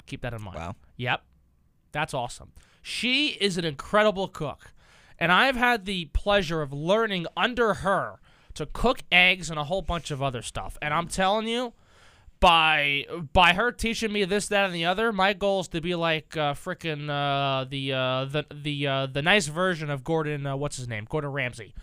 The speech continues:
Speaker 1: or whatever. I want to, I mean, she's an incredible cook. And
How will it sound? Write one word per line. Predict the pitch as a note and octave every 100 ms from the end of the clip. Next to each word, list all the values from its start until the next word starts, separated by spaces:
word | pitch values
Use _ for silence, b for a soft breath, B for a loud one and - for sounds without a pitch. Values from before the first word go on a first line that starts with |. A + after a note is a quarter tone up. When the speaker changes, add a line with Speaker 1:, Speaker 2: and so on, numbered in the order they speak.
| b -
Speaker 1:
or | D3
whatever. | C3+ A#2 G2+ - b b -
I | F#3 B3+
want | C4 A#3+
to, | G#3+ -
I | F#3+
mean, | F#3 E3 b b b
she's | - C4+ A3
an | E3+
incredible | C3 F#3 F3 A#2
cook. | - B2+ - - b b b -
And | D#3+ D#3+ D#3 D3